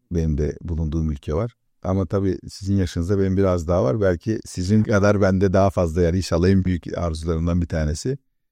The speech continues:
Özellikle Türk dünyasıyla ilgili. Ben Başkurtistan'da, işte Kazakistan'da o bölgede, e, bulundum konserler vermek için, ülkemizi temsil etmek için.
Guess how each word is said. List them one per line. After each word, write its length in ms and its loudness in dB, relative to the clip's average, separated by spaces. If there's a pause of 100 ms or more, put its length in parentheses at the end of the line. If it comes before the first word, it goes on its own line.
(120)
Özellikle 420 -2
Türk 260 -4
dünyasıyla 480 0
ilgili. 160 -4
Ben 180 2
Başkurtistan'da, 920 0
işte 260 -8
Kazakistan'da 680 -2
o 140 2
bölgede, 400 0 (640)
e, 320 -2
bulundum 460 0
konserler 580 0
vermek 360 0
için, 420 -8
ülkemizi 480 -2
temsil 320 -4
etmek 240 -6
için. 240 -8